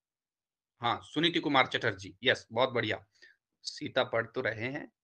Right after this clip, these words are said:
सीता and यामिनी, बाकी लोग नहीं पढ़ रहे हैं, क्या बात है। चलिए, नेक्स्ट क्वेश्चन आता है संसदीय समिति नाइनटीन फिफ्टी फ़ाइव,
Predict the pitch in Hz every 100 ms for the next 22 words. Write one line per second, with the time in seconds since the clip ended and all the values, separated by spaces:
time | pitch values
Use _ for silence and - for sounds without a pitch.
0 | _ - - 107 110 104 101 101 107 110
1 | 110 _ _ _ 107 107 113 110 110 101
2 | 101 104 98 92 95 95 - - - _
3 | _ _ - - - - - _ _ _
4 | - - _ _ _ - 165 156 110 101
5 | 170 - - 180 180 165 226 - 202 196
6 | 208 220 247 240 180 180 202 180 160 170
7 | 170 202 - - 175 - 117 -